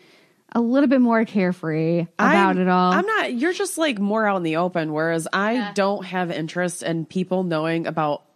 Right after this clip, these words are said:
Speaker 2: all that shit in my life yet, because they already, they automatically create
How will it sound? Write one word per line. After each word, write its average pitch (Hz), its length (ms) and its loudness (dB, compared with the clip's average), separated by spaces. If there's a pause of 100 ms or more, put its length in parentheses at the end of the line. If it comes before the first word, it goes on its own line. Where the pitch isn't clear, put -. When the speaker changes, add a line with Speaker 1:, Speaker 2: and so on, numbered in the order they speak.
Speaker 2:
all 156 240 -2
that 151 180 -2
shit - 240 -6
in 151 80 -6
my 143 120 -4
life 135 300 -6
yet, 135 180 -6
because 269 300 0
they 330 120 0
already, 320 640 0
they 247 240 -6
automatically 254 540 0
create 202 580 -2